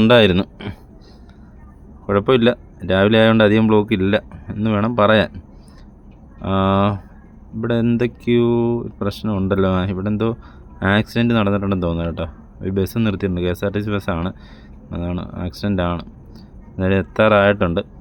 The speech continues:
ആ, അങ്ങനെ നമ്മൾ സ്ഥലം എത്തിയിട്ടുണ്ട് കേട്ടോ, സ്ഥലം എത്തി. എന്തായാലും നസീറിക്ക് ഇറങ്ങി ഒന്ന് തിരക്കാൻ പോവുക. കൃപ കളർ സൊല്യൂഷൻസ്, അതെ. അപ്പോൾ ഇതാണ് നമ്മുടെ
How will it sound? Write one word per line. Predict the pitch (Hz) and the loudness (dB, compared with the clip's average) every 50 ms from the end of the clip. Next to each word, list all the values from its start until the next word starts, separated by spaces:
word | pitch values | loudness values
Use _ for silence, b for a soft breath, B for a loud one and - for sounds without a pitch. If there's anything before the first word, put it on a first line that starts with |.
| - - - 98 | -20 -10 -4 -2
ആ, | 95 92 90 90 87 85 85 87 85 78 - - - - - - - - - 87 85 | 0 0 0 0 -2 -4 -4 -6 -10 -12 -16 -20 -20 -20 -20 -20 -20 -18 -14 -10 -8
അങ്ങനെ | 87 92 95 98 101 98 92 | -4 -4 -2 -2 0 -2 -2
നമ്മൾ | 90 92 95 107 120 - B B B B B B B - | -2 -2 -4 -4 -6 -8 B B B B B B B -16
സ്ഥലം | - - 95 95 95 107 107 101 | -4 0 2 4 4 6 4 4
എത്തിയിട്ടുണ്ട് | 85 - - 104 101 92 92 82 82 90 90 | 2 0 0 0 0 0 0 -4 -2 -2 -2
കേട്ടോ, | 82 - 85 - - - - - - B B B B B B B B B B - - - | -4 -4 -8 -12 -12 -20 -20 -20 -20 B B B B B B B B B B -20 -20 -18
സ്ഥലം | - - 90 92 98 92 | -6 -4 -2 0 0 0
എത്തി. | 80 95 90 | 0 0 -2
എന്തായാലും | 90 95 98 98 98 | 0 0 0 0 0
നസീറിക്ക് | 92 87 - 110 104 104 104 113 110 107 98 - - - - - 92 | 0 0 0 -2 -2 0 0 2 2 2 0 -4 -10 -16 -10 -8 -4
ഇറങ്ങി | 95 101 104 104 104 | -2 0 0 0 0
ഒന്ന് | 101 104 95 95 | -2 -2 0 0
തിരക്കാൻ | 90 92 92 95 104 101 98 95 | 0 -2 -2 -2 -4 -4 -2 -2
പോവുക. | 92 82 78 - - - - - - - _ _ _ _ _ _ _ _ _ _ _ _ _ _ _ _ _ _ _ _ _ _ _ _ - - - - - - - - - - - - - - | -2 -2 -4 -6 -8 -12 -20 -20 -20 -20 _ _ _ _ _ _ _ _ _ _ _ _ _ _ _ _ _ _ _ _ _ _ _ _ -20 -20 -20 -20 -20 -20 -20 -20 -20 -20 -20 -20 -12 -4
കൃപ | - 113 120 107 127 131 131 - - | 0 0 2 2 4 2 2 2 2
കളർ | 104 98 101 101 101 - - | 2 2 2 2 0 -2 -4
സൊല്യൂഷൻസ്, | - 90 82 87 87 - - - - - - - - - - - | -4 -2 0 0 -2 -2 -4 -12 -12 -12 -16 -20 -20 -20 -12 -8
അതെ. | 90 85 - - - - - - - - | -6 -6 -6 -6 -10 -20 -20 -20 -20 -20
അപ്പോൾ | - - 101 95 | -10 -4 -4 -2
ഇതാണ് | 90 101 98 92 98 95 | 0 2 2 2 2 0
നമ്മുടെ | 90 85 85 85 92 | 0 0 -2 -2 -2